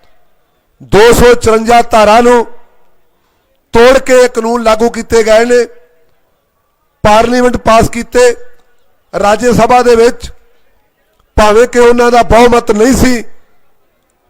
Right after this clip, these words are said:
ਉੱਥੇ ਵੀ ਧੱਕੇ ਨਾਲ ਪਾਸ ਕੀਤੇ ਗਏ। ਉਸ ਤੋਂ ਉਪਰੰਤ ਰਾਸ਼ਟਰਪਤੀ ਦੇ ਸਾਈਨ ਹੋਏ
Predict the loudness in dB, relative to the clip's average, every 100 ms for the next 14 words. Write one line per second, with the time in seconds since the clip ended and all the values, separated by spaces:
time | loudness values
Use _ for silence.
0 | 0 0 2 0 0 -2 -2 0 0 0
1 | 2 2 0 -2 -2 0 2 2 -2 -12
2 | -20 _ _ _ _ _ 0 0 0 0
3 | 0 0 0 -2 -8 -20 _ _ _ _
4 | -12 -4 0 0 0 -2 0 -2 0 0
5 | 0 0 0 0 0 2